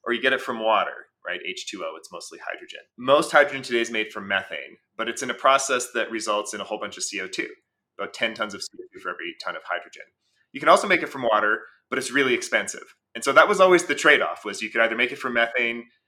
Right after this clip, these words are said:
cheaply, but with lots of emissions, or you can make from water, no emissions, but very expensive. But there was this other technology, it's called methane pyrolysis. And what it is, and people have been working on it for a hundred years,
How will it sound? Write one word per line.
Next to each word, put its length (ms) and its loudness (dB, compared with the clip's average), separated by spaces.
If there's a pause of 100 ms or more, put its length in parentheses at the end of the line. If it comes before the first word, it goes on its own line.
(200)
cheaply, 420 0
but 160 -2
with 140 -8
lots 180 0
of 100 -10
emissions, 440 -4
or 80 0
you 40 -6
can 80 -10
make 160 -4
from 140 -8
water, 540 2 (180)
no 140 -2
emissions, 340 -6
but 140 -10
very 180 -6
expensive. 480 -12 (800)
But 120 0
there 120 8
was 160 4
this 220 0
other 240 6
technology, 680 0
it's 100 -12
called 300 -4
methane 340 -4
pyrolysis. 960 -2 (200)
And 120 -10
what 120 -4
it 140 0
is, 300 -2
and 100 -16
people 340 -10
have 140 -6
been 160 -12
working 260 -12
on 140 -6
it 80 -14
for 160 -10
a 80 -8
hundred 320 -10
years, 500 -8